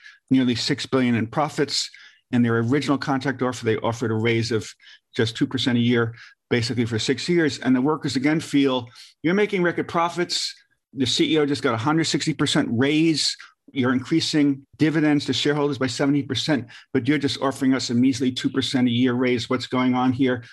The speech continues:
We're the folks who get these huge machines out.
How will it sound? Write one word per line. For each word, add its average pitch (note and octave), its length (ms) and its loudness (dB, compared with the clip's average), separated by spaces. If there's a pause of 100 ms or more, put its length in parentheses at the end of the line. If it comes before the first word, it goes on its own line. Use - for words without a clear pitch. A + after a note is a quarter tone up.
(100)
We're C3 160 2
the B2 80 -2
folks A#2+ 380 -4
who A#2+ 340 2 (440)
get B2+ 260 0
these A#2+ 280 0
huge B2+ 240 2
machines A#2+ 460 0
out. A#2 320 0